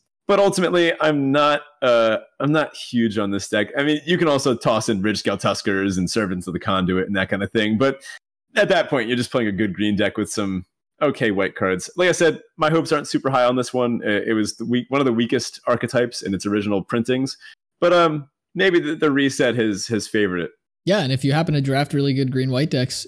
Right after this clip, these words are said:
Speaker 2: jump in our Kaladesh Remastered, uh, channel on the Discord and show us those, those, uh, deck lists, 'cause I,
Speaker 1: Yeah,
Speaker 2: I'm,
Speaker 1: I'd like to
Speaker 2: I,
Speaker 1: see.
Speaker 2: yeah, I would really like to see s-, some, like, good versions of this deck.
Speaker 1: Mm-hmm.
Speaker 2: So next up,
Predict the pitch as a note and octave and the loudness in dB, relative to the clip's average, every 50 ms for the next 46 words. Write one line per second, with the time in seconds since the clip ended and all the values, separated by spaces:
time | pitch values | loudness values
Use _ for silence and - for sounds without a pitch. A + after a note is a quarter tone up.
0 | - - - B2+ B2 C3 C#3 C#3 C#3+ C#3+ C#3+ C#3 C3 - C3+ C#3 D3+ D3+ C#3+ - | -14 -8 -4 -2 -2 0 0 0 0 0 0 0 0 0 0 0 0 0 0 -2
1 | D#3 D3+ D3+ D3+ D#3 D#3 - D#3+ D3 D#3 D3+ - - - - - - - C#3+ C#3+ | -2 0 0 0 -2 0 0 -2 -2 -2 -4 -6 -10 -14 -16 -12 -6 -4 -2 0
2 | C#3 C3+ C#3 C#3 C#3 C3+ C#3 C3 - - - - D3+ C#3 D#3 F3 F3 E3 D#3 D3+ | 2 2 2 2 2 0 0 -2 -4 -8 -6 -4 -4 -2 0 0 0 0 0 0
3 | C#3+ D3+ D#3+ - - F#3+ G3 G3 F3+ D3+ C#3 B2+ A#2 B2 - - C#3 C3+ D#3 D#3 | 0 0 -2 0 0 0 2 2 2 0 0 0 -2 -2 -2 -2 -2 -2 -2 -2
4 | - - D#3 D#3 D3 C#3+ - - - _ _ _ _ _ _ - C3 C3+ C#3 C3 | -2 -2 -2 -2 -2 -2 -4 -6 -8 _ _ _ _ _ _ -6 -4 -2 -2 -2
5 | C3 B2+ B2+ B2+ B2+ A#2+ C3 B2+ D#3 - - - - - - - - - A2+ A2 | -2 -2 -2 -2 -2 -2 0 -2 -2 -2 -4 -6 -8 -8 -10 -10 -8 -6 -6 -6
6 | G#2+ - - - _ _ _ G2+ G#2+ A2+ A#2+ A#2 G#2+ G2+ D3+ D#3 D#3 C3+ C3 B2 | -6 -6 -10 -14 _ _ _ -2 0 2 4 4 4 4 4 2 2 2 0 0
7 | C3+ D#3+ D#3 E3 E3+ E3 D#3 C#3+ C3+ C3 A#2+ A2 - _ _ _ - _ _ - | 0 2 2 2 2 2 2 2 0 -2 -6 -12 -14 _ _ _ -20 _ _ -2
8 | C#3+ C3+ B2 A2 C3 D#3 F#3 F3+ D3+ D3 D#3 D3+ D3 C3+ C3 B2+ - B2+ A#2+ - | 0 0 2 2 2 4 4 4 2 2 0 0 0 0 0 0 0 0 0 0
9 | B2+ B2 A#2+ A#2 A#2 A#2 - - - - _ _ - - - - B2+ A#2+ A#2 A2+ | 0 2 2 0 0 0 -2 -4 -6 -8 _ _ -6 -4 -2 0 0 0 0 0
10 | A2+ A2 A2 F#2+ D2 - A2+ A2 G#2 G#2 - _ - C#3 C3 B2 A#2+ G#2+ G2+ G#2+ | 0 0 -2 -4 -4 -4 -2 -2 -2 -2 -4 _ -2 0 0 0 0 -2 -2 -2
11 | A2 G#2+ G#2 G#2 G#2 F#2 F#2+ G2 F#2+ F#2+ - - G2 F#2 - - - - _ _ | -2 -2 -2 -2 -2 -2 -2 -2 -2 -4 -4 -4 -4 -4 -4 -6 -10 -18 _ _
12 | _ _ _ - G2+ G2 G2+ G2 F#2+ F#2 - _ _ _ _ _ _ - - - | _ _ _ -6 -2 -2 0 0 -2 -4 -6 _ _ _ _ _ _ -6 -2 0
13 | F#3+ B3 - - C#4 C#4+ - - _ | 0 0 0 0 0 -2 -2 -8 _